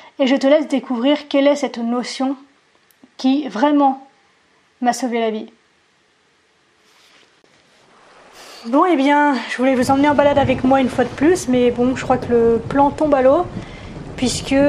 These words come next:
ça fait vingt minutes que je marche, et il pleut des cordes.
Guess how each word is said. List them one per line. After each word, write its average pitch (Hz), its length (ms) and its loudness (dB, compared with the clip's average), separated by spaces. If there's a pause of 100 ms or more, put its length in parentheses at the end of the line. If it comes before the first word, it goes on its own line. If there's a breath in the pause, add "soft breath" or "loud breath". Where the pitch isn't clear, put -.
ça 269 160 -2
fait 233 580 2 (1160)
vingt 254 200 2
minutes 277 440 2 (180)
que 262 80 4
je - 100 4
marche, 269 360 4 (640 loud breath)
et 294 240 4 (380)
il 254 180 0
pleut 320 500 2 (300)
des 240 220 -2 (100)
cordes. 294 560 2